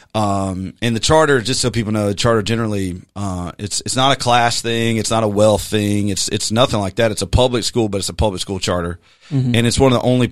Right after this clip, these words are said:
Speaker 1: if not the only workplace charter in the state of Florida.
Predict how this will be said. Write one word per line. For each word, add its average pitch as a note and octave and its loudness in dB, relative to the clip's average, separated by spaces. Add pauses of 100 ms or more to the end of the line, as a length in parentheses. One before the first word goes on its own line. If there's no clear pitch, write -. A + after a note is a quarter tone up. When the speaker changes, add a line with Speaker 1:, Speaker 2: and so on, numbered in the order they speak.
(140)
Speaker 1:
if C3+ 2
not G#2+ 0
the G#2 -4
only G#2 -2
workplace A2+ 0
charter G#2+ 0
in F#2 -4
the F#2 -4
state G2 -4
of E2+ -10
Florida. F#2 -6